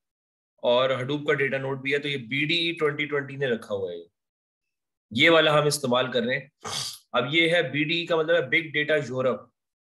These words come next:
तो ये Big Data Europe एक organization है जिन्होंने ये सारे containers बना के जो है रखे। देखिए repositories इनकी कितनी है, तकरीबन हंड्रेड के करीब है।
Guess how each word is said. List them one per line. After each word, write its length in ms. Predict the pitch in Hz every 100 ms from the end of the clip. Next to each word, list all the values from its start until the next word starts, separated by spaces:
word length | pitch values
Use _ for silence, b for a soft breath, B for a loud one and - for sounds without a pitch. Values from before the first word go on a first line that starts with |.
| _ _ _ _ -
तो 60 |
ये 60 | 139
Big 220 | 127 156
Data 160 | 160 165
Europe 400 | 156 151 160 165
एक 140 | 165
organization 640 | 151 143 143 143 147 147 185
है 140 | 170
जिन्होंने 360 | 165 147 156 156
ये 160 | 151
सारे 280 | 151 147 147
containers 520 | 147 139 139 139 147 139
बना 260 | 131 120
के 140 | 123 139
जो 100 | 135
है 160 | 135
रखे। 200 | 107 113
देखिए 200 | 117 127
repositories 600 | 127 113 120 123 143 143
इनकी 200 | 139 143
कितनी 340 | 143 120 143 151
है, 100 | 180 - _ _ _ _ _
तकरीबन 360 | 123 139 139 147
हंड्रेड 400 | 131 131 147 147
के 100 | 135
करीब 300 | 120 113
है। 100 | 101